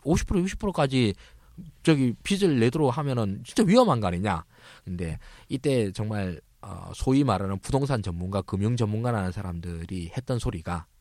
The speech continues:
아, 비정상적인 소득이 있는 사람들,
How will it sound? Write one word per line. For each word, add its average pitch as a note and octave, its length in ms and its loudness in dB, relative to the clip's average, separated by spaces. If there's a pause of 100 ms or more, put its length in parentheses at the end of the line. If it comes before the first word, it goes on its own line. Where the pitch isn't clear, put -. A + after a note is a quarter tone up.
(720)
아, E2 560 -16 (3250)
비정상적인 E3 960 2
소득이 A#2+ 460 -2
있는 F2 280 -4
사람들, E2+ 500 -12